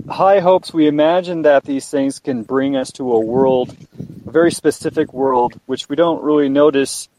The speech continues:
would take a, a number of s-, like, steps, and you'd have to really control your environment to make sure all of those steps led you all the way to that exact place. And, you know, this place would be some place leisurely where you have people around you that you love and you're able to be creative and you have everything you,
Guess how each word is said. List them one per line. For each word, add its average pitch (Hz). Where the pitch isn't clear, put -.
would 143
take 208
a, 165
a 135
number 160
of 117
s-, -
like, 120
steps, -
and 127
you'd 131
have 156
to 123
really 175
control 135
your 123
environment 131
to -
make 120
sure 123
all 156
of 151
those 143
steps -
led 123
you 113
all 117
the 120
way 117
to 113
that 110
exact 113
place. 120
And, 120
you 120
know, 117
this 117
place 131
would 123
be 117
some 127
place 131
leisurely 156
where 143
you 131
have 131
people 143
around 135
you 131
that 131
you 120
love 151
and 135
you're 127
able 120
to 113
be 117
creative 117
and 110
you 110
have 113
everything 107
you, 98